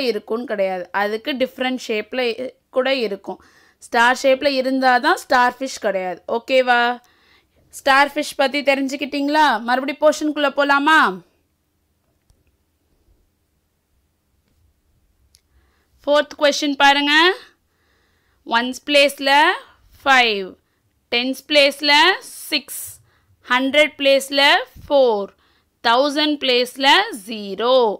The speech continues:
டென் தௌசண்ட் பிளேஸ்ல ஒன் இருக்கு. அப்போ எப்படி எழுதணும்? டென் தௌசண்ட் ஃபோர் ஹண்ட்ரட் அண்ட் சிக்ஸ்டி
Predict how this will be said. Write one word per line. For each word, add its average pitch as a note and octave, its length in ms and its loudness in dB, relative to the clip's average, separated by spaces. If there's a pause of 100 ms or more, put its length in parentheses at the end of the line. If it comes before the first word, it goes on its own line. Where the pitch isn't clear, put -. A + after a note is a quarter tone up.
(380)
டென் C#4 320 0
தௌசண்ட் B3 500 2
பிளேஸ்ல G#3 380 -4 (240)
ஒன் G#3+ 220 -4
இருக்கு. - 240 -12 (160)
அப்போ C4+ 200 -2 (180)
எப்படி A#3+ 280 -2
எழுதணும்? C4+ 520 0 (540)
டென் B3+ 240 0 (220)
தௌசண்ட் A3+ 720 0 (100)
ஃபோர் C#4 480 4
ஹண்ட்ரட் G#3+ 580 -4 (240)
அண்ட் F4 160 -2 (180)
சிக்ஸ்டி - 540 -6